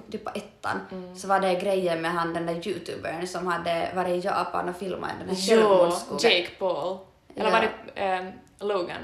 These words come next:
Speaker 2: Logan Paul.
Speaker 1: Logan Paul, tror jag. Eh, jag hade inte sett det, jag hade inte koll på vem han var. Surprise, surprise. Jag har inte haft jättebra koll på <laughs> den här typen av grejer. Eh, men ja, det är ju som också, ja,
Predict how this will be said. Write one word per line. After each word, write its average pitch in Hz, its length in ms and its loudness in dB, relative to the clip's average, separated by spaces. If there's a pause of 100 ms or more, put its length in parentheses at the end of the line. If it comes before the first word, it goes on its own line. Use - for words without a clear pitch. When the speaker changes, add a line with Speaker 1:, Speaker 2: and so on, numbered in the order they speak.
(140)
Speaker 2:
Logan 247 440 4
Paul. 196 160 0
Speaker 1:
Logan 196 340 2
Paul, - 200 -4
tror 92 140 -6
jag. 110 80 -4 (580)
Eh, - 420 -10
jag 175 80 2
hade 170 300 0
inte 165 260 -2
sett 165 220 -6
det, 165 60 0
jag 165 80 2
hade 156 140 -2
inte - 120 -8
koll 160 120 0
på - 120 -8
vem 156 220 -2
han 67 200 -4
var. 80 140 -2
Surprise, - 340 -8 (120)
surprise. - 320 -4
Jag - 60 -6
har 98 60 -4
inte - 120 -8
haft 185 160 -10
jättebra - 420 -6
koll - 240 -2
på - 100 0
<laughs> - 0 -
den 277 220 8
här 302 180 12
typen 302 300 10
av 220 120 8
grejer. 220 380 8 (480)
Eh, 180 420 8
men 180 220 6
ja, 170 160 8
det 185 120 4
är 202 80 6
ju 185 80 6
som 185 180 0
också, 185 320 0 (1200)
ja, 185 320 -2